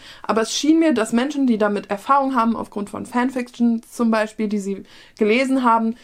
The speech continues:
früher oder auch jetzt, nicht überrascht waren über die Tatsache, dass bei, beim, beim Geschlechtsverkehr sich, also dass es etwas gibt wie eine Verknotung,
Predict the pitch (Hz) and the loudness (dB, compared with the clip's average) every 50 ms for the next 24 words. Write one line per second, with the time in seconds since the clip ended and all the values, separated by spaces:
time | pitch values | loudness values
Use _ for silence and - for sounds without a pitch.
0 | - - - - - - 269 262 247 240 220 208 - 196 180 170 - - - - | -20 -20 -20 -14 -6 0 2 4 4 4 2 2 0 -2 -2 -2 -4 -4 -4 -2
1 | 254 262 262 262 - - - - - _ _ _ - - - - - 240 277 294 | -2 -2 -2 -4 -8 -20 -20 -20 -20 _ _ _ -20 -20 -8 -2 0 2 2 2
2 | - 311 214 220 208 208 208 247 294 - - - 277 294 285 294 320 320 - 220 | 2 2 2 2 2 2 0 -2 -2 -4 -6 -2 0 2 2 2 0 -2 -2 -2
3 | 220 220 214 214 214 208 - 233 240 262 285 - 277 262 254 277 277 285 285 - | -2 -2 -2 -2 -4 -4 -2 0 0 0 0 0 -2 -2 0 0 0 0 -2 -6
4 | - - - _ _ - 226 233 254 277 - - - _ - 214 214 220 226 240 | -18 -20 -20 _ _ -2 0 0 0 0 -4 -8 -8 _ 0 2 2 2 2 2
5 | 254 262 277 277 294 - _ _ _ _ - 214 226 220 220 226 226 220 220 220 | 2 2 0 -2 -4 -8 _ _ _ _ -4 0 0 2 2 2 0 0 0 0
6 | 214 214 196 202 - _ _ - 208 - - 226 214 208 214 214 208 202 180 - | -2 -2 -4 -8 -14 _ _ -20 -14 -6 -2 -2 0 0 2 0 0 -2 -4 -8
7 | - - - 226 220 - - 233 247 294 302 - - - - 294 285 285 - 285 | -10 -6 -4 -4 -2 -2 -2 -2 -2 -2 -2 -6 -8 -2 0 0 0 0 0 2
8 | 285 285 294 311 339 349 - - - _ _ _ - 247 214 214 247 262 277 277 | 2 4 4 2 2 -2 -6 -18 -20 _ _ _ -16 -6 0 0 2 2 0 -2
9 | - - - - - _ _ _ _ _ _ _ _ - - - - - - - | -6 -14 -20 -20 -20 _ _ _ _ _ _ _ _ -20 -20 -20 -18 -8 -4 -2
10 | 240 214 226 226 208 240 247 247 247 240 - - 226 226 - 233 233 - - 247 | -2 0 0 0 0 0 0 -2 -4 -4 -2 -2 -2 0 0 -2 -2 -2 -2 0
11 | 269 302 311 - 233 220 190 220 220 226 - - - 233 214 214 - - 233 220 | 0 0 0 0 -2 0 0 2 0 0 -2 0 0 -2 -2 -2 -2 0 2 4
12 | 220 226 247 285 311 302 - - 294 285 302 330 | 4 4 4 4 2 0 0 2 2 4 4 2